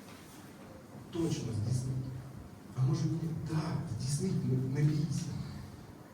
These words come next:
В Біблії написано: «Не бійся, довірся». В молитві приходиш, довіряй. До Бога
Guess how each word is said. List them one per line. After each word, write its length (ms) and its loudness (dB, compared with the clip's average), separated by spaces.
В 40 0
Біблії 360 4
написано: 420 2
«Не 60 6
бійся, 340 2
довірся». 500 4
В 40 4
молитві 420 6
приходиш, 480 4
довіряй. 380 2
До 80 4
Бога 300 6